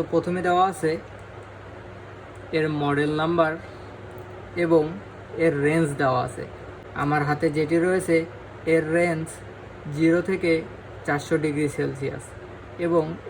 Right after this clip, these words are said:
এর আউটপুট রিলে বা এসএসআর। এখন আপনারা বলতে পারেন যে এসএসআর মানে কি? এসএসআর মানে হচ্ছে সলিড স্টেট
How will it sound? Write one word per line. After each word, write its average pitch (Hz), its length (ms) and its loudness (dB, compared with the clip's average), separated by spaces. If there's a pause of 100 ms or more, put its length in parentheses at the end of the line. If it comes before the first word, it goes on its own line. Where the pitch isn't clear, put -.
এর 151 80 2 (180)
আউটপুট 165 520 4 (600)
রিলে 165 260 6 (320)
বা 147 80 2 (140)
এসএসআর। 135 460 -4 (540)
এখন 156 160 -4 (100)
আপনারা 165 280 0 (100)
বলতে 170 260 0
পারেন 170 200 4 (140)
যে 151 60 0 (120)
এসএসআর 147 440 -2
মানে 135 180 -2
কি? - 60 -8 (120)
এসএসআর 160 440 0
মানে 156 220 0
হচ্ছে 180 260 -2 (500)
সলিড 156 340 2 (140)
স্টেট 165 220 0